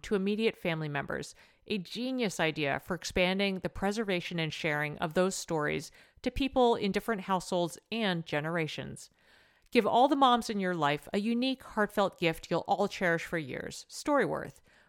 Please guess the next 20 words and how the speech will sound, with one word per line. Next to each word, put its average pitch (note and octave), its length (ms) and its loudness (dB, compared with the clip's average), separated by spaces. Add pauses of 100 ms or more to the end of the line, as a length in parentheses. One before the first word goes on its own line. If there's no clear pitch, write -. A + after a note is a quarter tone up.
(100)
Right B3+ 180 6
now, A3+ 260 6
save E3 280 2
ten A#3+ 220 -2
dollars A3+ 360 4
on E3 140 -2
your D3+ 120 -2
first A#3 340 0
purchase D#3+ 460 -2
when E3 120 -2
you D#3+ 80 -2
go E3 140 2
to D#3+ 60 -2
storyworth A3 680 -2
dot F3+ 220 0
com D#3+ 360 0 (100)
slash D#3 480 0 (140)
edit. D#3+ 300 0 (500)
That's D#3+ 240 0 (140)
storyworth A3 640 2